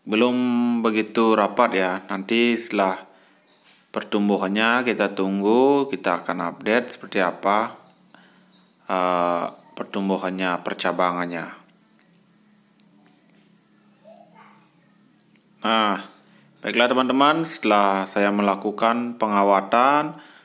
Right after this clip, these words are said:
dan juga memotong, eh, cabang yang di bagian belakang, kurang lebih hasilnya seperti ini ya.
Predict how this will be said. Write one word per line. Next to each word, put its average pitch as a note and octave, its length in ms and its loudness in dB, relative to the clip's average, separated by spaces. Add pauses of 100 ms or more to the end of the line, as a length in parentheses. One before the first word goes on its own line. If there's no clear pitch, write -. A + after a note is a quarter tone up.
(340)
dan G2 240 -4
juga A2 640 2 (400)
memotong, A2+ 640 2 (340)
eh, F#2 300 -4 (100)
cabang A2 640 0 (800)
yang F#2+ 160 -10
di G2 80 -4
bagian F#2 720 -4
belakang, A2 720 -2 (760)
kurang F#2 240 -6
lebih F#2 240 -4
hasilnya F#2+ 480 -4
seperti - 400 -6
ini G#2+ 160 0
ya. G#2 160 0